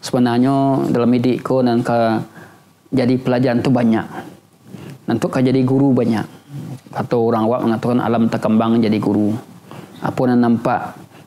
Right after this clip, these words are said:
kejadian-kejadian yang nampak, jadi guru bagi awak. Artinya adalah yang tibar. Ya. Kita bisa mencari bahawa Allah Subhanahu Wa Taala menimpukan azab kepada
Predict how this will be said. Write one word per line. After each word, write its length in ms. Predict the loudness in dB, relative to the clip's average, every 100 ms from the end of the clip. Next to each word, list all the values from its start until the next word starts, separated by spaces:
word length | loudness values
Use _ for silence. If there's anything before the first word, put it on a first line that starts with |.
| _
kejadian-kejadian 880 | -2 0 2 2 2 2 2 4 4
yang 60 | 2
nampak, 380 | 2 0 -2 -4 -10
jadi 460 | -4 0 2 2 0 -4 -14 -12 -2
guru 280 | 0 2
bagi 280 | 2 2 2
awak. 160 | 0 -2
Artinya 340 | 0 2 2
adalah 160 | 2 2
yang 240 | 2 0
tibar. 480 | 2 2 2 0 -4 -8 -12 -20 -20 -20 -20 -12
Ya. 240 | -4 -2 -2 -6 -18 -20 -20 -20 -20 -6
Kita 220 | -4 -2
bisa 200 | -2 0
mencari 360 | 2 2 2 0 2
bahawa 600 | 0 2 0 0 0 -2 -6 -14 -14 -16 -6
Allah 280 | -2 0 0
Subhanahu 480 | 0 0 2 2 2
Wa 60 |
Taala 140 | 2 2
menimpukan 640 | 4 2 2 -2 0 2 2 0
azab 420 | 0 0 -2 -2
kepada 480 | -4 0 2 2 0